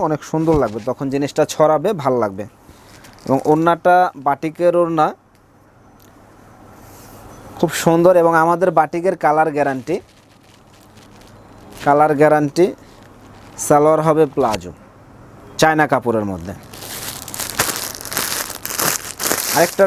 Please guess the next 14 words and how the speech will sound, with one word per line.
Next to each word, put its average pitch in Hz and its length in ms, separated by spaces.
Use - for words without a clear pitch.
ড্রেস 196 240
আছে 170 200
খুব 165 120
সুন্দর, 175 400
এটার 170 180
কালার 180 320
আছে 190 160
পাঁচটা 165 580
কালার, 170 320
সম্পূর্ণ 202 440
চায়নার 151 420
মধ্যে, 147 260
আপনার 143 360
গ্রাউন্ড 180 380